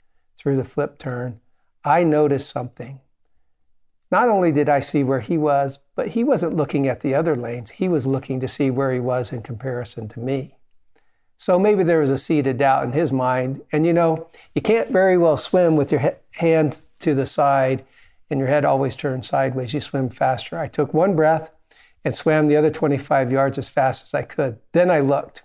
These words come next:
and I had touched the wall just before he did. I had the undefeated season that I looked for. I didn't set a record that day, but I did learn a lesson.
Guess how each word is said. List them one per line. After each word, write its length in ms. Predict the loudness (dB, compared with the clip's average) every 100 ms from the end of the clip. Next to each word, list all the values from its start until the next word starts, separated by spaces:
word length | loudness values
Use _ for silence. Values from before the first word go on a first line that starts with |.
| _ _ _ -20 _ _
and 120 | -2 0
I 80 |
had 160 | -2 0
touched 300 | 0 0 -2
the 80 | 0
wall 320 | 2 2 0
just 300 | -2 -4 -4
before 320 | -6 -4 -4
he 180 | -2 -2
did. 300 | -4 -8 -14 _ -4
I 60 |
had 260 | 0 0 2
the 120 | 0
undefeated 560 | 0 -2 -4 -4 -4 -6
season 520 | -2 -2 -2 -6 -10 _ _ _ -6
that 160 | -4
I 80 | -2
looked 280 | 0 -2 -4
for. 360 | -8 -8 -10 _ _
I 100 | 2
didn't 180 | 2 0
set 200 | 0 0
a 60 | 2
record 380 | 0 0 -2
that 240 | 0 -2 -2
day, 360 | -4 -6 -10 _ _ _ _ -4
but 120 | 0
I 100 | 0
did 260 | 2 2 4
learn 240 | 4 2
a 80 | 2
lesson. 580 | 2 0 0 -10 -14